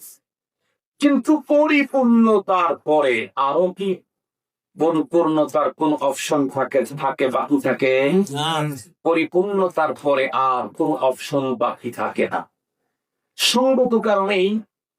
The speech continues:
Speaker 1: এ পৃথিবীর যে দেশের, যে লেভেলের, যে কালারের,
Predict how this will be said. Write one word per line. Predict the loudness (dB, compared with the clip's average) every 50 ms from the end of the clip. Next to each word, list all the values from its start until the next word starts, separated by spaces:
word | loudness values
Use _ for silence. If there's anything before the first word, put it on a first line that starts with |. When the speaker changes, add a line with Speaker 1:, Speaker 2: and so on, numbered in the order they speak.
| _ _ _ _ _ _ _ _ 0
Speaker 1:
এ | 2 2 2
পৃথিবীর | 4 2 0 2 0 0 2 2 2 2 2
যে | 2 0 0 0
দেশের, | 2 0 0 0 2 2 2 2 2 2
যে | 2 2 2 2
লেভেলের, | 2 2 2 2 0 2 2 2 2 0 -2 -2
যে | 0 0 0 0
কালারের, | 0 -2 -2 0 0 0 0 -2 -4 -6